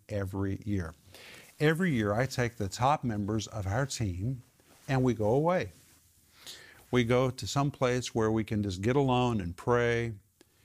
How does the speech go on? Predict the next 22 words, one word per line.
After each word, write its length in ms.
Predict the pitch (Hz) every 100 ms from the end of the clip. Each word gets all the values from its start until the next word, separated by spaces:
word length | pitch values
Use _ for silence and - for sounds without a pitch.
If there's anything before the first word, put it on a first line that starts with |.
| _
and 160 | 101 98
really 180 | 120 127
talk 320 | 135 123 117
about 260 | 120 110 98
the 80 |
ministry, 640 | 101 113 117 98 - 110 107
what 260 | 101 117
we're 200 | 120 120
doing, 540 | 117 110 107 110 107 98 - _ _ _ -
what's 320 | 113 123 -
worked, 580 | 110 107 107 104 101 - -
what 200 | 101 98
hasn't 400 | 113 123 123 104
worked. 500 | 104 104 104 98 - _ _ - - - _
And 160 | 113 104
the 100 | 98
first 480 | - 190 190 - -
thing 240 | 143 143
we 120 | 139
do 380 | 127 120 120 117
is 760 | 120 123 113 113 117 117 110 - _ _ _ _ _ -
remember. 720 | 113 120 120 113 101 82 76